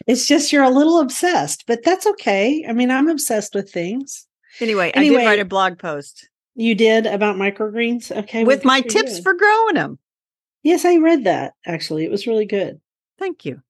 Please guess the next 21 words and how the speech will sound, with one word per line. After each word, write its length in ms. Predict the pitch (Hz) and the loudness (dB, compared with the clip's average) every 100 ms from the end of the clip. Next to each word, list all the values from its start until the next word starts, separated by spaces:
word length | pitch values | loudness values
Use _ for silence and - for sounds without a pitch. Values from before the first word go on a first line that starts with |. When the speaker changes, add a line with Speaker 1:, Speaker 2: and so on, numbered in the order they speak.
| _ _ _ _ 233 | _ _ _ _ -4
Speaker 1:
You're 60 | |
Speaker 2:
What 100 | 302 | 0
about 60 | 403 | 0
Speaker 1:
welcome. 140 | 269 | 2
Speaker 2:
your 100 | 277 | 2
garden 320 | 240 214 180 170 | 2 0 0 -2
this 220 | 160 - | -4 -4
week? 280 | 143 127 - - - _ _ _ 269 | -6 -6 -14 -20 -20 _ _ _ 2
Speaker 1:
We 240 | 302 392 | 4 4
also 340 | 339 339 311 | 4 2 2
got 460 | 226 220 214 190 - | 2 2 2 0 -2
a 180 | 202 185 175 190 | -6 -6 -8 0
really 280 | 202 196 185 | 2 2 0
hard 300 | 185 180 165 | 0 -2 -2
freeze. 440 | 185 175 185 190 | -2 0 0 -2
It 60 | 175 | -4
was 140 | 180 | -6
twenty-five 480 | - 220 214 214 190 | -2 -2 2 0 0
degrees 520 | 185 190 190 208 202 | 0 2 2 2 0
Sunday 360 | 202 190 185 175 | -2 -2 -2 -2
night. 460 | 175 170 233 - | -4 -2 -2 -4